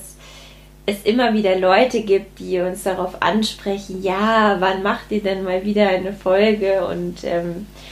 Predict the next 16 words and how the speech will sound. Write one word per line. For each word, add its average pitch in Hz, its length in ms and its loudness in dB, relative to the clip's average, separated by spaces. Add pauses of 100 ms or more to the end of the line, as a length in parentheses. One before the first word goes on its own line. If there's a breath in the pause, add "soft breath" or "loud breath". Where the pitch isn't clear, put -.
(280 loud breath)
damit 202 380 2
grüße 233 300 -2
ich 220 160 2
auch 202 140 0
alle 185 300 2
Autofahrer, 180 680 0
die 180 200 -2
uns, 175 340 -2
äh, 185 340 0
immer 185 300 -2
regelmäßig 208 680 2
beim 180 200 0
Autofahrten 208 800 -2
hören. 208 300 -6 (920 loud breath)
Äh, 220 560 2 (840)
ja, 208 320 2